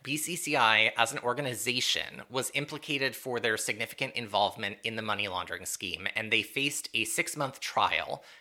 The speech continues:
as a result. The U S government kind of pressured them to just plead guilty, which they ultimately did in nineteen ninety as part of a plea agreement.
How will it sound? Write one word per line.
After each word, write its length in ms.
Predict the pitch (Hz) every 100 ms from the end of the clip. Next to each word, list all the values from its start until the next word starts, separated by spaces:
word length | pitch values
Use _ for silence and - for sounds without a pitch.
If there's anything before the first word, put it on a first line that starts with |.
| -
as 220 | 117 110 107
a 20 |
result. 600 | 104 - 78 - - - - - - - - - _ -
The 100 | 160
U 180 | 175 214
S 100 | 214
government 460 | 160 143 143 135 -
kind 180 | - 147
of 140 | -
pressured 360 | - 127 - 131
them 200 | 127 120
to 100 | 123
just 220 | 113 -
plead 320 | - 123 120
guilty, 600 | 117 101 - - 82 104 147 -
which 420 | 117 123 123 - -
they 140 | 131
ultimately 480 | 131 135 143 139 143
did 320 | 120 113 101
in 220 | - 113 107
nineteen 380 | 107 - 123
ninety 340 | 107 98 95 98
as 140 | 107
part 240 | - 110 104
of 80 |
a 40 | 104
plea 280 | - 110 87
agreement. 580 | - - 110 - -